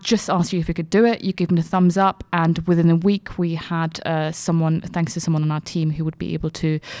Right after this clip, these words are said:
record it, uh, a professional videographer for free, put together the script, absolutely no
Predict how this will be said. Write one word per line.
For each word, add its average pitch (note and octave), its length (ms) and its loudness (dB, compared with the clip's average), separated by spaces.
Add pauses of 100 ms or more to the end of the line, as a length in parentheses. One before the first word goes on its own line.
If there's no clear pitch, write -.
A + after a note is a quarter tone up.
(140)
record F3+ 420 4
it, E3 220 0
uh, D3+ 180 -2
a - 60 -8
professional D#3+ 400 -4
videographer D#3+ 420 -4
for - 80 -6
free, B3 560 0 (380)
put E3 100 -4
together D#3+ 300 -6
the D#3+ 80 -12
script, - 580 -2
absolutely F3 460 -6
no D#3+ 140 -4